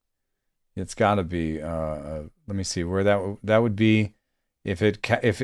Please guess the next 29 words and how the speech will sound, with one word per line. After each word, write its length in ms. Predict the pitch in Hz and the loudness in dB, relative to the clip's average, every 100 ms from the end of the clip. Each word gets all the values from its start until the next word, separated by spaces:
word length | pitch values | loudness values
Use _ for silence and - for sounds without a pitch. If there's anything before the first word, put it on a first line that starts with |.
| - | 4
oh 200 | 151 156 | 8 8
my 140 | 123 | 8
God, 360 | 110 139 95 82 | 8 8 6 4
if 140 | 104 117 | 0 4
he 120 | 127 | 4
qualified 680 | - 131 139 147 - 127 107 | 6 8 8 8 6 6 6
for 60 | |
the 60 | 110 | 6
batting 260 | 120 127 117 | 6 6 6
title, 260 | 104 95 | 6 6
that 60 | 104 | 4
would 120 | 107 | 2
have 80 | 98 | 0
been 60 | |
third 440 | 85 - 120 120 107 | -2 4 6 8 8
best 280 | 113 98 104 | 6 6 2
in 80 | |
baseball 440 | 92 107 - 90 87 | 6 6 6 4 2
behind 380 | 87 90 98 - | 2 0 0 2
Aaron 260 | 107 107 | 2 2
Judge 300 | 92 104 98 | 4 6 6
and 140 | 92 92 | 4 0
Yordan 300 | 101 101 90 | 2 2 2
Alvarez 600 | 87 87 76 62 - - | 2 0 -2 -6 -8 -8
and 120 | 80 | -4
ahead 340 | 80 - 120 107 | -4 0 4 4
of 120 | 87 | 2
Kyle 240 | 101 90 | 2 2
Schwarber. 480 | - 95 92 82 - | 2 2 2 2 -4